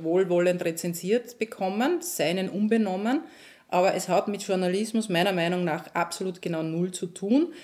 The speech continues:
Der Journalismus ist eine völlig andere Disziplin. Da gehst du hin und, äh, lässt nicht deine Meinung aus, es sei denn, du schreibst eine Kolumne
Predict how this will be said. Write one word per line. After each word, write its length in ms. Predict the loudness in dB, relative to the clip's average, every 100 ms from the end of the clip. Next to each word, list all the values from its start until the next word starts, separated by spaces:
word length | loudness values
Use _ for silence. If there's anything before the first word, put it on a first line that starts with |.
| -20 -8
Der 80 | -4
Journalismus 680 | 0 0 2 2 2 0 -2
ist 200 | -6 -4
eine 140 | -4
völlig 360 | 0 2 4 2
andere 260 | 0 0 -2
Disziplin. 640 | -4 -8 -4 0 2 0 -4 -18 -8
Da 60 |
gehst 300 | 0 0 0
du 40 | -2
hin 380 | 4 4 4 2 -6 -20 -4
und, 260 | -2 -2 -6 0
äh, 300 | 2 2 0
lässt 380 | 0 0 0 -2
nicht 260 | -2 0
deine 160 | -2 0
Meinung 540 | 0 2 2 0 -4
aus, 520 | 0 2 0 -2 -10 -8
es 140 | 0
sei 140 | 2 4
denn, 140 | 2
du 80 | 0
schreibst 360 | 2 2 2
eine 140 | -4 -6
Kolumne 760 | 0 4 6 6 6 6 4